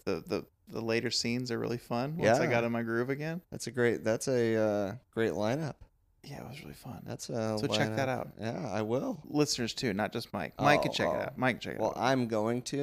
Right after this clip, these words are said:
Speaker 1: Yeah.
Speaker 2: and I hope that y'all do as well.
Speaker 1: Friends
Speaker 2: How about
Speaker 1: with
Speaker 2: that?
Speaker 1: Formats. That's the tag on Instagram. So at Friends with Formats. There's one last thing we do, though.
Speaker 2: Yeah.
Speaker 1: Before we close the whole show. And that is the Wrestling is Vacation.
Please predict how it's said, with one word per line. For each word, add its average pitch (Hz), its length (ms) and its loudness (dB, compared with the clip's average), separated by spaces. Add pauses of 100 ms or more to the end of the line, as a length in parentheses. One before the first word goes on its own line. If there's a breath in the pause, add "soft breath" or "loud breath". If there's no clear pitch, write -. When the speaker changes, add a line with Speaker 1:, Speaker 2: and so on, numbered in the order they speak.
(100)
Speaker 1:
Yeah. 107 120 -4
Speaker 2:
and 104 80 -6
I 104 120 -4
hope 101 280 -4
that 82 160 -4
y'all 87 540 4
do 64 260 -2
as 67 140 -4
well. 55 480 -2
Speaker 1:
Friends 143 560 0
Speaker 2:
How - 80 2
about - 120 -6
Speaker 1:
with 123 240 0
Speaker 2:
that? - 160 -20
Speaker 1:
Formats. 117 600 -4
That's - 300 -4
the - 100 -10
tag - 400 -2
on 90 100 -6
Instagram. - 580 -8
So - 200 -6
at - 240 -2
Friends 113 160 -6
with 113 120 -12
Formats. 104 340 -6 (400)
There's 120 180 -8
one 131 360 2
last 147 300 2
thing 131 160 0
we 113 100 2
do, 110 200 -2
though. - 260 -4 (300)
Speaker 2:
Yeah. 98 200 -4
Speaker 1:
Before 127 420 2
we 117 240 2
close 110 680 -2
the 110 120 -6
whole 104 360 -2
show. - 340 -8 (960)
And 107 160 -4
that 98 160 2
is 98 120 -4
the 92 80 -6
Wrestling 90 540 -4
is 82 160 -12
Vacation. - 600 -14